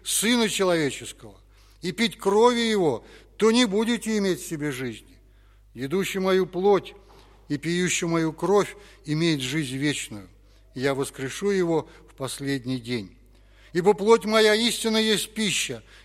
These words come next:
и кровь моя истинно есть питье. Едущий мою плоть и пьющий мою кровь пребывает во мне, и я в нем.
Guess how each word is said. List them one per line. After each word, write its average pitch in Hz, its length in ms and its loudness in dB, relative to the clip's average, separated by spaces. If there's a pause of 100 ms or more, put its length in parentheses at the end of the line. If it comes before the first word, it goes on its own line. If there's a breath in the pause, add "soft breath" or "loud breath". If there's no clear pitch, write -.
и 185 100 -4
кровь 208 360 2
моя 202 280 2
истинно 208 440 -2
есть 202 320 0
питье. 196 600 0 (320 loud breath)
Едущий 202 540 -2
мою 214 260 2
плоть 220 380 0
и 208 60 -6
пьющий 208 520 -2
мою 202 240 0
кровь 214 400 -2 (280 loud breath)
пребывает 214 600 4
во 202 160 4
мне, 220 320 2
и 208 40 0
я 220 260 4
в 202 100 -4
нем. 202 480 0